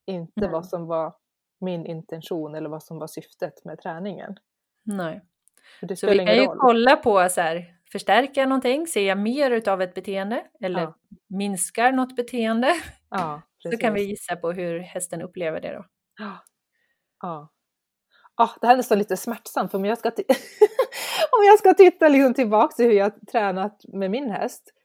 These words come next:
Speaker 1: så har
Speaker 2: Ja.
Speaker 1: liksom min intention och mitt, min öns-, alltså mitt mål har ju varit att träna allt med positiv förstärkning.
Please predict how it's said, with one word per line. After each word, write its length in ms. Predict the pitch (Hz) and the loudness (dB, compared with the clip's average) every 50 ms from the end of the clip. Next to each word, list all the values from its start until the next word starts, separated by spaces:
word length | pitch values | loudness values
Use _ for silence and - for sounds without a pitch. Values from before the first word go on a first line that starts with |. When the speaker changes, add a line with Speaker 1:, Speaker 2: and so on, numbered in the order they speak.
| _ _ _ | _ _ _
Speaker 1:
så 160 | - - 247 | -4 0 2
har 100 | 233 240 | 4 4
Speaker 2:
Ja. 80 | 233 226 | 4 2
Speaker 1:
liksom 240 | 214 214 247 226 | 2 0 0 2
min 180 | 220 240 233 208 | 2 0 0 0
intention 840 | 226 226 208 - 240 208 214 196 - - 220 247 349 403 254 175 180 | -2 -2 -2 0 0 0 0 -2 -2 0 0 2 2 2 0 0 -2
och 60 | 175 | -4
mitt, 280 | 170 175 180 175 _ _ _ _ _ _ _ _ _ _ _ _ - | -6 -6 -8 -8 _ _ _ _ _ _ _ _ _ _ _ _ -6
min 180 | 208 208 - | -4 -4 -2
öns-, 340 | - 240 262 208 190 - - - | -2 -2 -2 -2 -4 -6 -6 -6
alltså 200 | 220 233 - 233 | -4 0 0 0
mitt 180 | 208 208 214 214 | 2 0 0 -2
mål 320 | 214 208 294 339 247 190 180 | -2 -4 -2 0 -2 -2 -2
har 80 | 196 | 0
ju 60 | 175 175 | -2 -2
varit 360 | 170 175 160 185 262 277 - | 0 -2 -2 -2 -4 -4 -6
att 180 | - 185 - | -8 -8 -8
träna 380 | - - - 196 165 160 165 160 | -8 -8 -4 -4 -4 -4 -4 -6
allt 300 | 160 156 156 156 - - | -6 -6 -8 -8 -10 -12
med 160 | 170 156 - | -12 -12 -10
positiv 300 | - 165 156 - - 160 | -12 -12 -12 -8 -10 -8
förstärkning. 640 | 156 180 180 - 330 294 220 - - - - - 233 | -8 -8 -10 -8 -8 -10 -10 -12 -14 -14 -12 -12 -12